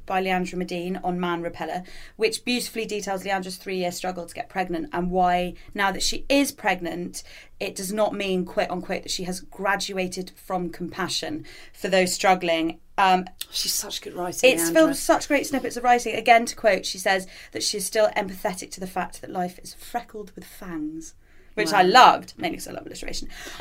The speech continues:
Speaker 2: And I just really respect her for how honest she's been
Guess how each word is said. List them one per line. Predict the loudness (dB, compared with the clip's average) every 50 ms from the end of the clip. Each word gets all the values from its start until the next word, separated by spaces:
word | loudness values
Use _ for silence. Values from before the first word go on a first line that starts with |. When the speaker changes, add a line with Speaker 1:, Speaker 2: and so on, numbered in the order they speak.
| 4
Speaker 2:
And | 6 8 8
I | 8
just | 6 4 0 -2 -4
really | -2 2 2 2 2 2 -2
respect | -4 -4 0 2 2 2 0 -2
her | -2 -2 -2 -2
for | -2 -2 -4
how | -4 -2 0 0 0 0
honest | 0 0 0 0 -2 -2
she's | -4 -4 -6 -6 -8 -6
been | -4 -2 0 2 2 2 0 -2 -4